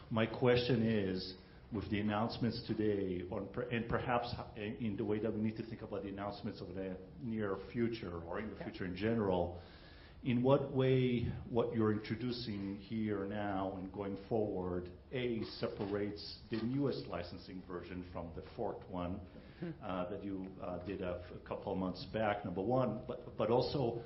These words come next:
Speaker 1: how much of what you're introducing is now exclusive in paid versions versus
Speaker 2: Right.
Speaker 1: uh, open source versions? 'Cause
Speaker 2: Yeah.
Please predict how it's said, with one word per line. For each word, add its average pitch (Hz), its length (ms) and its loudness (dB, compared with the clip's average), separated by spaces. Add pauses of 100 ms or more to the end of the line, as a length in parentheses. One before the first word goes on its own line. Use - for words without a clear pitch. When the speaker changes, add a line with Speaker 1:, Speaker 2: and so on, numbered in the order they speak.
(180)
Speaker 1:
how 143 180 2
much 156 240 2
of 120 120 2
what 123 200 4
you're 110 120 2
introducing 107 720 -2 (240)
is 90 180 -8
now 98 440 -2 (180)
exclusive 110 720 -4 (220)
in 98 160 -2 (120)
paid 101 320 -6
versions 85 520 -8 (120)
versus 107 520 -10 (100)
Speaker 2:
Right. 98 80 -4
Speaker 1:
uh, 95 60 -2 (100)
open - 220 -6
source 87 220 -6 (100)
versions? 85 440 -4
'Cause 98 220 -6 (100)
Speaker 2:
Yeah. - 60 -10